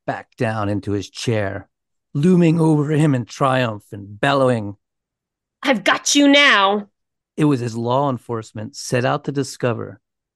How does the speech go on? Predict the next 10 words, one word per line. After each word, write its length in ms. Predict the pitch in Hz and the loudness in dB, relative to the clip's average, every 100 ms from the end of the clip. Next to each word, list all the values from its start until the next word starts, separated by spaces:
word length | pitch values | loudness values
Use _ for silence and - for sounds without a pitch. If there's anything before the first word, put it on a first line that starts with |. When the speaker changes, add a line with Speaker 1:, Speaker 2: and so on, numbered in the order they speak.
| _ | _
Speaker 1:
who 460 | 165 165 113 107 _ _ _ | 2 2 2 -4 _ _ _
this 180 | 110 - - | -12 -12 -6
Albert 380 | 110 117 135 | -4 -2 -2
Fish 400 | - 143 135 - | -4 -4 -4 -4
was 500 | 120 107 101 95 _ _ _ _ _ _ _ _ _ _ | -6 -6 -6 -14 _ _ _ _ _ _ _ _ _ _
that 220 | 101 98 | -10 -8
the 100 | 107 | -10
true 640 | - - - 123 117 117 113 | -12 -16 -6 -2 0 0 -4
horror 560 | - 107 101 98 101 | -6 -6 -6 -10 -14
began 640 | 110 104 107 101 101 101 | -14 -14 -12 -12 -12 -16